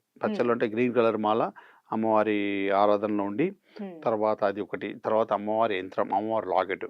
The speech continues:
Speaker 1: డాలర్.
Speaker 2: హ్మ్.
Speaker 1: ఇంకోటి అమ్మవారికి ముఖ్యమైనది అమ్మవారి ఏదైతే మనము కుంకుమార్చన అంటే
Speaker 2: చేస్తాం.
Speaker 1: అర్చన చేస్తామో, అర్చన ప్రత్యేకంగా కొన్ని కేరళ నుంచి తెప్పించిన వనమూలికలతోటి, ఆ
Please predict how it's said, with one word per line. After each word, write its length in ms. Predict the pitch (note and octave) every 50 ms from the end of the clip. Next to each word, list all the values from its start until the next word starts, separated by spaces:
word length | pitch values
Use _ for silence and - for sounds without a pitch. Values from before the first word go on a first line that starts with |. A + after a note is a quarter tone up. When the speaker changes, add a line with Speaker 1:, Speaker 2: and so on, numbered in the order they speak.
| - _ -
Speaker 1:
డాలర్. 260 | - G#2 G#2 G2+ G2
Speaker 2:
హ్మ్. 100 | - - - _ _ - - - - - _ _ _ -
Speaker 1:
ఇంకోటి 340 | C#3 C#3 C3+ D#3+ D#3 D3+ C#3
అమ్మవారికి 380 | B2+ C3 C#3 C#3+ C#3+ D3 B2+
ముఖ్యమైనది 760 | B2 B2 - - D#3 C#3+ C#3+ C3+ C3 C#3 E3+ G3+ A3+ B3 B3 - - -
అమ్మవారి 440 | A2+ A#2 A#2+ B2 B2 B2+ B2 A#2 A2
ఏదైతే 580 | A2 A2+ A#2+ B2 B2+ C3 A#2+ A#2 A2+ A2 G#2+ G#2+
మనము 600 | G#2 G#2+ G#2 G#2+ G2+ G#2 G#2 G2+ G2+ G2+ G2 -
కుంకుమార్చన 680 | - B2 B2+ B2 C#3+ C3+ C3 B2+ A#2 A2 - A#2+ A2 G#2+
అంటే 320 | G#2 G#2 G#2+ G#2+ G2+ G#2+
Speaker 2:
చేస్తాం. 340 | G#2+ - - - - G#3+ - -
Speaker 1:
అర్చన 340 | G#2 - - - D#3+ C#3+ - - -
చేస్తామో, 460 | A#2+ - - - B2 C3+ F3 A3 A#3 - - - - - -
అర్చన 340 | A#2+ B2 B2 - G3+ G3+ G3
ప్రత్యేకంగా 520 | - - D3 B2+ - - D#3 C#3 D#3 D#3+
కొన్ని 320 | D#3 - D3+ D3 C3+ B2 -
కేరళ 380 | - - B2+ C3 C#3 D#3 E3+
నుంచి 220 | E3 D#3+ - - C3
తెప్పించిన 540 | B2 G#2+ - - A#2 A#2+ B2+ A#2 G#2 G#2
వనమూలికలతోటి, 920 | G#2 G#2+ A2 A#2 B2+ C3 C3 B2+ B2+ A2+ G#2 G#2 G2+ - - F#2+ F#2 -
ఆ 520 | - - _ _ _ _ _ _ _ -